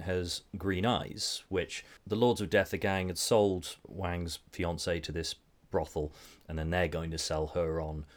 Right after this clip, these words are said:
to, to someone else. And the idea is that because she's got green eyes, she is more, uh, more expensive, because Chinese girls do not come with green eyes. The amusing thing about this is that neither did the actress that played Mao Yin,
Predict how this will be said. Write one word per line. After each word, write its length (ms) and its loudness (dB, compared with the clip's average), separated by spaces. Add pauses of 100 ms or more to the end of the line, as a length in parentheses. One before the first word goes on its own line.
(220)
to, 220 -2
to 200 -8
someone 360 -4
else. 380 -2
And 80 -6
the 60 -6
idea 180 -2
is 120 -4
that 100 -8
because 200 -6
she's 140 -6
got 180 -2
green 300 0
eyes, 520 0 (260)
she 340 -6
is 380 -4 (200)
more, 500 -2 (360)
uh, 360 -12
more 220 -6
expensive, 680 -4
because 400 -10
Chinese 480 0
girls 440 -2 (240)
do 160 -2
not 160 -4
come 140 -4
with 100 -6
green 240 -4
eyes. 340 -6 (360)
The 200 -2
amusing 380 2
thing 120 -2
about 300 -4
this 300 -2
is 120 -6
that 180 -2
neither 280 0
did 140 -4
the 100 -2
actress 360 -6
that 160 -6
played 280 4
Mao 160 0
Yin, 340 -4